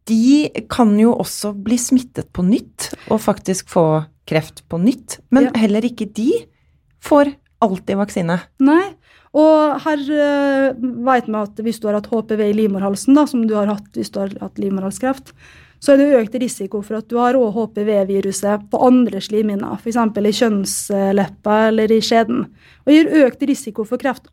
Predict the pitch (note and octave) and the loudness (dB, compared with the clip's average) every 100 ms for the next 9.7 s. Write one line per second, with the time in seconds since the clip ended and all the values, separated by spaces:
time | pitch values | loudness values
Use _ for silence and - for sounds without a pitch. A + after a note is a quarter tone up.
0 | - C4 C4+ C#4 A#3 G3+ G#3+ - - - | 0 6 6 6 2 -6 -12 -12 -12 -16
1 | _ _ _ _ _ _ _ _ _ - | _ _ _ _ _ _ _ _ _ -2
2 | C#4 D#4 C4+ D#4+ E4 D#4+ D#4+ D#4 D#4 D4+ | 0 2 2 2 2 -2 -2 -4 -4 -6
3 | - F4+ - F#3+ F3 F3+ A3 B3 F#3+ D3+ | -6 -6 -2 0 0 0 0 2 2 2
4 | F#3+ A3 A3+ A3+ A#3 A#3+ A#3+ A#3 - - | 0 0 -2 -2 0 2 2 -2 -14 -16
5 | - - G#3+ G#3+ A3 F#3+ - G3+ F#3 F3+ | -12 -4 0 0 0 -4 -6 -4 -2 0
6 | - G3 G#3 G#3 F3 - F#3+ G#3 G#3 G3+ | 0 -2 0 0 0 -4 -4 -2 0 0
7 | F3+ D#3+ E3+ D#3 E3+ D#3+ F3+ C#4+ D#4 - | 0 -2 -4 -4 -2 -2 0 0 -2 -2
8 | G#3+ G#3 G#3 G#3 G#3 G#3 G#3 G#3 G3+ G3+ | 0 2 2 0 0 0 0 0 0 0
9 | G3 G3 G3 - - F#3 | 0 0 -4 -6 -6 -2